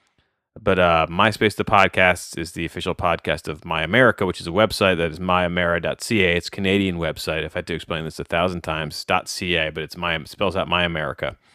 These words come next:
And, uh, that's my website, and this is, uh, the show there. If you go to movies dot my america, you'll see all this, all the links to everything, all the movie reviews that I've done. Of now, I've reviewed over a hundred fifty movies, um, and they're all on there.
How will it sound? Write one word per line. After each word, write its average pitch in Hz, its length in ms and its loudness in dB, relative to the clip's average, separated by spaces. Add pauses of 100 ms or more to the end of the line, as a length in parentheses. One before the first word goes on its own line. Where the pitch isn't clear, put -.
(760)
And, 87 340 0
uh, 78 460 4 (420)
that's 98 180 0
my 87 120 0
website, 92 520 4
and 87 80 -2
this 87 220 -2
is, 82 160 -6
uh, 82 260 2
the 82 60 -2
show 98 300 2
there. 98 80 4
If 90 80 0
you 87 60 0
go 87 40 0
to 85 60 -4
movies 120 300 6
dot 110 140 6
my 92 140 2
america, 85 500 -4 (1080)
you'll 123 100 -4
see 117 160 0
all 120 220 8
this, 104 240 -4
all 113 100 8
the 104 80 4
links 101 240 0
to 101 100 2
everything, 90 380 0 (540)
all 101 120 4
the 98 60 0
movie 87 240 -4
reviews 80 280 -10
that 80 100 -8
I've 78 100 -12
done. 127 500 6
Of 90 220 -4
now, 95 340 2
I've 85 200 -4
reviewed 90 340 -4
over 110 260 4
a 90 60 6
hundred 92 240 0
fifty 90 240 -4
movies, 80 640 -8 (100)
um, 82 720 -4 (240)
and 87 140 -6
they're 87 100 2
all 95 160 6
on 135 220 6
there. 151 240 6